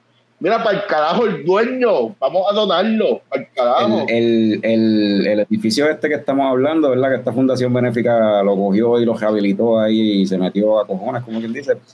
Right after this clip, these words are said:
Speaker 2: Ellos le pusieron hasta
Speaker 1: Ajá.
Speaker 2: solares y todo para que tuviese energía eléctrica mientras ellos lo usan y todo. O sea, el edificio estaba abandonado. Ellos lo pusieron al día. Ya no se puede tirar a estorbo público porque, pues, qué carajo. Ya, ya, ya lo, lo,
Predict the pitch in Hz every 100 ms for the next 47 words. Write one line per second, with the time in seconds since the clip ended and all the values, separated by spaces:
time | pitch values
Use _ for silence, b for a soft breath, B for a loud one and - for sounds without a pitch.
0 | b 98 104 117 240 123 131 143 139 151
1 | 180 - 151 113 123 143 135 123 147 151
2 | 127 104 101 98 92 98 120 123 123 120
3 | 117 123 123 117 113 - 117 117 117 117
4 | 123 123 117 139 127 101 107 110 113 156
5 | 156 139 - 143 151 160 165 104 135 123
6 | - _ _ _ _ - 117 175 175 156
7 | 139 131 135 135 117 110 170 98 101 123
8 | 143 156 160 156 151 143 135 143 135 131
9 | 147 214 190 156 113 95 - - 117 110
10 | 143 117 - - - - - 64 82 -
11 | 101 113 101